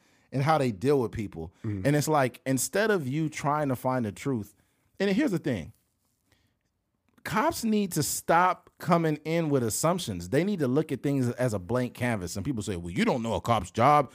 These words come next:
Speaker 1: You shouldn't tell police what to do. You don't know how tough their job is."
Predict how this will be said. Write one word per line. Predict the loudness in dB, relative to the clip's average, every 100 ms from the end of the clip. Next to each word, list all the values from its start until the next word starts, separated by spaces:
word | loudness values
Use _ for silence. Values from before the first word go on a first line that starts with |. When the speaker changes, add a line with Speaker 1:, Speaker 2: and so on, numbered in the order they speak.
| -12
Speaker 1:
You | 0 2
shouldn't | 4 2
tell | 6 6
police | 6 4 4 2 2
what | 0
to | 0
do. | 2 4 4
You | 4
don't | 2 4
know | 4 6
how | 6 4
tough | 2 2 4
their | 4
job | 6 4 6
is." | 6 4